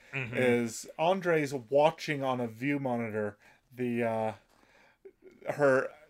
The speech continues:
Speaker 2: her actions of blowing up this tunnel. And what's happening is he's, he's shaking, holding this, uh, little teacup, and the
Speaker 1: Mm-hmm.
Speaker 2: robot in the room goes, "Spill imminent.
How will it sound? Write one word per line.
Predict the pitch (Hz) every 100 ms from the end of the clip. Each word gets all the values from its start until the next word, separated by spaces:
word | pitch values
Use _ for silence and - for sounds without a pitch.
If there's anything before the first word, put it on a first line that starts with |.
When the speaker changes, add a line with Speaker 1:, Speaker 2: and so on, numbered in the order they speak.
| -
Speaker 2:
her | 127 147
actions | 143 139 - 120 110
of | 110
blowing | 127 131 127
up | 117 -
this | 110 -
tunnel. | - 123 107 101 _ _ - - - -
And | 127 120 117 117
what's | 127 127
happening | 151 151 151 143
is | 127
he's, | 139 131 - -
he's | 151 143 151 139 - - -
shaking, | - - 160 156 - 139 131 139 - -
holding | 127 135 131
this, | 127 - - - _ _ _ -
uh, | 135 123 120 131
little | 135 139 127
teacup, | - - 160 - 120 - _ _ - - - -
and | 127 127 127 127
the | 139
Speaker 1:
Mm-hmm. | 131 127 127 127
Speaker 2:
robot | 165 156 135 135
in |
the | 135
room | 127 135 127
goes, | 120 135 127 - - -
"Spill | - - 135 135 135
imminent. | 127 131 131 - -